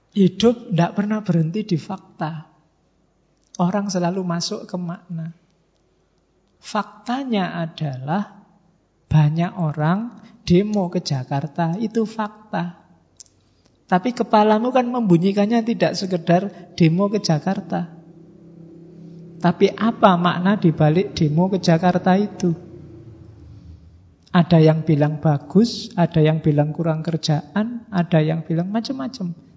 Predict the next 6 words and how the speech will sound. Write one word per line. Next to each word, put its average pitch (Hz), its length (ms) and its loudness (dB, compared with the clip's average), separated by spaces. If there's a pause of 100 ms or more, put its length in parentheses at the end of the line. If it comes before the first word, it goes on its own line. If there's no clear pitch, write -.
Sesuai 165 720 0 (800)
cara 180 400 0
dia 185 320 0
menangkap 185 480 -2
simbol 180 480 -2
itu. 175 400 -4